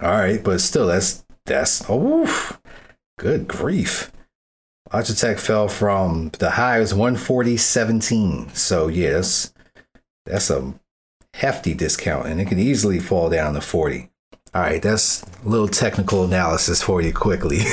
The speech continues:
<laughs> Now, index stocks, for anybody who's not, you know, technically savvy or too scared to buy an individual stock, you can get index stocks, right? You can buy the S P Y, V O O, stuff like that.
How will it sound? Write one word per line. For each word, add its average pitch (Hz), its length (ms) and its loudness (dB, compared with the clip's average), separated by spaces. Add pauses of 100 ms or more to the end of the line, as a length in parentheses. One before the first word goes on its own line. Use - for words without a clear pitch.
(160)
<laughs> 185 640 2 (640)
Now, 107 460 0 (260)
index 143 380 4
stocks, 101 340 2
for 117 80 2
anybody 127 440 4
who's 120 240 2
not, 120 420 2 (480)
you 107 80 2
know, 101 160 4
technically 113 640 0
savvy 101 480 2
or 95 480 2 (560)
too 135 340 2
scared 123 540 2
to 117 120 2
buy 110 440 2
an 98 260 2
individual 120 720 2
stock, 92 380 0
you 107 80 2
can 104 120 2
get 98 140 2
index 95 400 2
stocks, - 480 -2
right? 82 220 0 (200)
You 101 140 2
can 101 140 0
buy 90 200 2
the 87 120 0
S 110 160 2
P 110 160 0
Y, 90 480 2
V 101 260 0
O 95 160 4
O, 82 320 2
stuff 92 380 -2
like 85 200 0
that. 80 320 0